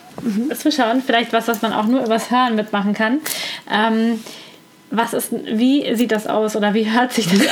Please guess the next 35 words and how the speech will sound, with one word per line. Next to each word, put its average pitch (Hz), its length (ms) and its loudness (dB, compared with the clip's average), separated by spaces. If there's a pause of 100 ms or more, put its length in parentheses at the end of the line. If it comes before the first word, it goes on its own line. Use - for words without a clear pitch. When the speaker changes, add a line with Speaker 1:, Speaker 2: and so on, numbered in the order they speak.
(160)
Speaker 2:
an? 269 200 6
<laughs> - 680 2
Vielleicht 339 500 2
lieber 269 300 2
so, 254 220 0 (400)
wie 254 140 0
hört 247 180 0
sich - 120 -16
das - 100 2 (160)
an, 247 180 -4 (380)
wenn 262 80 0
man 247 200 2
Lach-Yoga 208 580 -2
macht? 202 420 -6 (760)
Speaker 1:
Okay, 208 380 -4 (640)
eine 233 240 -2
Übung, 220 380 -2
die 202 80 -2
du 180 120 -6
gut, 226 680 0 (240)
ähm, 226 680 -4 (920)
mitmachen 170 480 -4
kannst, 185 320 -6
wenn 180 80 -4
du 185 80 -4
es - 40 -8
jetzt 180 220 -10
nur 202 160 -2
hörst. 156 360 -6
Lass 170 120 -14
dich 202 80 -14
mal 202 140 -8
kurz 202 200 -16
überlegen. 196 600 -6 (1160)
Mm, 220 680 -10